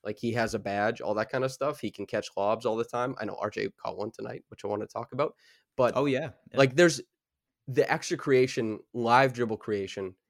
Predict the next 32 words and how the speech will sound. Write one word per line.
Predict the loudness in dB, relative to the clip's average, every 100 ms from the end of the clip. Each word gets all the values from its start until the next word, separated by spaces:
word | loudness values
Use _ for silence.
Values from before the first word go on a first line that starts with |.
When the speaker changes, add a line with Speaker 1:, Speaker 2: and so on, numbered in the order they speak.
| _
Speaker 1:
is | -4 -2
exactly | -2 -2 4 4 4 0
what | 0 0
the |
Raptors | 0 0 -2 -4
needed | -2 2 0 -2 -14 _
for | _ 2 2
when | 4 4
they | 2
have | 2 4 4 2
a |
guy | 0 0 0
like | -2 -4 -8 _ _ _ _ _ _ -20 _
Pascal, | -4 -4 -4 0 2 2 -4 _
a | -4
guy | 0 0
like | 0
Scottie. | -4 -6 -4 -4 -8 _ _
These | -2 0
guys | 2 0 0
walk | -4 0 0 0
out | -2 -4 -6
there | -12 -12 -14 _ _ _ _ -4
and | -2
they | 0 -2 -2
are | -4 -2
a |
walking | 0 0 -2 -4 -4 -2
mismatch. | -4 -4 -8 -8 -10 -12 -18 _
And | -8
especially, | -6 -6 -4 -2
like, | 0 -2